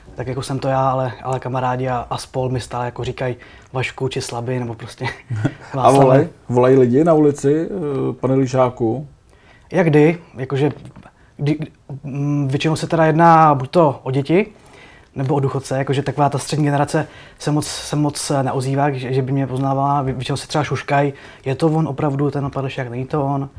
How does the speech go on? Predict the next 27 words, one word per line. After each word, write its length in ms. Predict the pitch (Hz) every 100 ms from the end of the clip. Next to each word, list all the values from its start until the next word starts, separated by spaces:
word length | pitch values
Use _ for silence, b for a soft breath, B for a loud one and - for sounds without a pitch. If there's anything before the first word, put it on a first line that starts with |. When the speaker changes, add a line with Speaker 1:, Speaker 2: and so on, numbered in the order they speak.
| B B B B
Speaker 1:
Pak 120 | 123
teda 160 | 120 151
přijdou, 380 | - 135 143 143
tak 100 | 131
se 80 | -
s 40 |
nima 100 | 151
pozdravím, 600 | 139 127 135 131 135 135 127
řeknu 240 | 123 135
jim, 80 | 135
že 40 |
jsem 100 | 139
to 100 | 131
já 200 | 131 117
a 120 | 120
jsou 180 | 120 -
teda 240 | - 131 - B B
spokojení, 500 | - 131 123 139 139
ještě 180 | 139 131
jsem 120 | 135
se 120 | 127 143
jako 140 | 131
nesetkal 320 | 135 135 139
s 40 | 131
nějakou 320 | 135 131 139
jako 200 | 131 143
vyloženě 440 | 135 127 139 143